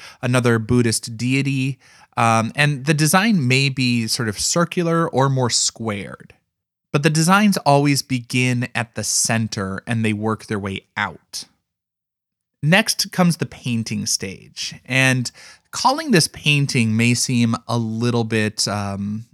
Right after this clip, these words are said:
disingenuous to some because it's not really paint that they're using. They're using colored sand. And as I said, they begin at the center.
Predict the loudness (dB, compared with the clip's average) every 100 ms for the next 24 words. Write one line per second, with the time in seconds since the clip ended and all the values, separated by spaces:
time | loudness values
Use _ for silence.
0 | _ -8 0 0 2 0 2 0 2 0
1 | -2 -4 -2 -4 -2 -4 -4 -8 -20 -20
2 | -6 2 4 2 -2 -4 0 0 2 0
3 | 0 -4 -8 -2 -2 -2 -6 -2 -2 -2
4 | -4 -6 -8 -6 -2 0 0 -2 -4 -4
5 | 0 0 0 -2 -2 -4 -4 -12 -16 -20
6 | _ -4 -2 2 2 2 2 2 0 0
7 | 0 0 -2 -2 0 -2 -2 -4 0 0
8 | -2 -4 -4 -6